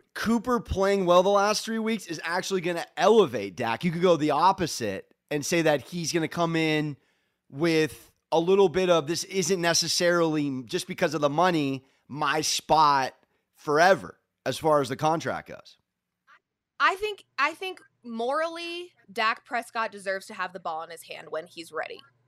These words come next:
Speaker 2: Morally, I believe that. Like, he, that is his spot. He earned that spot. But I think, I think if, if the Cowboys wanna keep winning games, stick the, keep the guy in the game that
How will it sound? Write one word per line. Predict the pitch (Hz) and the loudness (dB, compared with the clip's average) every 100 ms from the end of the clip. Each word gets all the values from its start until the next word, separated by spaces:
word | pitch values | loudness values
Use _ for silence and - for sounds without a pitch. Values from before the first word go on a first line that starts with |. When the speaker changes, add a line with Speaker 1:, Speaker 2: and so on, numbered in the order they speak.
| _ | _
Speaker 2:
Morally, | 220 254 277 277 269 | 2 6 6 4 4
I | 220 | 4
believe | 214 190 180 156 | 4 -2 -6 -12
that. | 139 - - | -16 -14 -10
Like, | 190 | -10
he, | - - 190 | -10 -12 -2
that | 208 | 0
is | 254 269 | 0 -4
his | - 262 | -8 -8
spot. | - - 190 156 170 - _ | -8 -8 -4 -4 -6 -10 _
He | - 233 262 - | -14 -10 -10 -6
earned | 220 220 185 | -4 -4 -2
that | 175 165 | -2 -4
spot. | - - 151 143 202 _ _ _ _ _ | -10 -10 -8 -6 -8 _ _ _ _ _
But | 233 | 0
I | 233 269 | 2 0
think, | - 277 262 _ _ _ _ _ _ _ _ _ _ _ _ _ _ 196 | -4 -10 -10 _ _ _ _ _ _ _ _ _ _ _ _ _ _ -6
I | 233 | -4
think | 294 294 285 | -6 -12 -12
if, | 233 _ | -14 _
if | 226 220 | -8 -8
the | 226 | -10
Cowboys | - 196 208 254 247 | -4 -2 0 -2 -2
wanna | 220 | -8
keep | 220 240 208 | -8 -12 -8
winning | 196 202 202 | -4 -4 -4
games, | 185 175 190 254 - | -4 -4 -6 -10 -14
stick | - - 226 220 | -16 -8 -6 -6
the, | 285 - _ | -10 -12 _
keep | - 240 - | -10 -8 -8
the | 277 | -2
guy | 220 208 | 2 2
in | 226 | 0
the | 247 | -4
game | 208 170 175 202 | -4 -4 -6 -4
that | 190 | -4